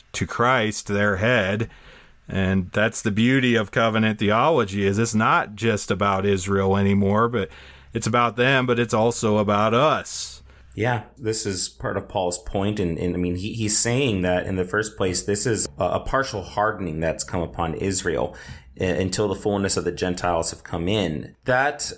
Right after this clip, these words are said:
Speaker 2: has caused various views of the fate of Israel. But I think simply, rather than speculating on if there is going to be, uh, a whole nother separate program of salvation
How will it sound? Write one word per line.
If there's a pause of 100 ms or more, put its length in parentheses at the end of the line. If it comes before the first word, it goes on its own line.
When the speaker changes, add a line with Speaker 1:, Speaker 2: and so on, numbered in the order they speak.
Speaker 2:
has
caused
various
views
of
the
fate
of
Israel. (720)
But
I
think
simply,
rather
than
speculating
on
if
there
is
going
to
be,
uh,
a
whole
nother
separate
program
of
salvation